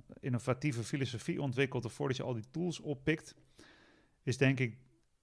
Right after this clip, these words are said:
er, er zit één keuze voor al die dingen en, ehm, en die keuze komt voort vanuit het besef, wie ben ik eigenlijk als leraar? Ik denk dat dat de, de essentiële vraag is.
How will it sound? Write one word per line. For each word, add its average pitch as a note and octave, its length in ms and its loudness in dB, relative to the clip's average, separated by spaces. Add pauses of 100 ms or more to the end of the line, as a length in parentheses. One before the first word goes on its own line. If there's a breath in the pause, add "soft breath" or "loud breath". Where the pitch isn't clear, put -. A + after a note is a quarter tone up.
(260)
er, C3+ 220 -2
er B2+ 80 0
zit B2 140 -2
één F#3 260 6
keuze D#3 360 10
voor E3+ 320 4
al E3 160 4
die D#3 120 0
dingen C#3+ 340 0
en, B2 300 -2 (160)
ehm, A#2 460 -4 (360)
en B2 100 0
die A2+ 80 2
keuze D#3+ 320 8
komt C3 180 0
voort D3 220 0
vanuit A#2 200 2
het G#2 100 -2
besef, D3 480 2 (1000)
wie D#3+ 280 8
ben D#3+ 200 8
ik D#3 120 4
eigenlijk C3 400 2
als G#2 140 2
leraar? A2 420 4 (580)
Ik - 420 -8
denk G2+ 120 0
dat D#3 180 12
dat - 100 2
de, C#3+ 200 2
de D#3 160 8
essentiële B2+ 540 4
vraag G2 360 4
is. - 200 -20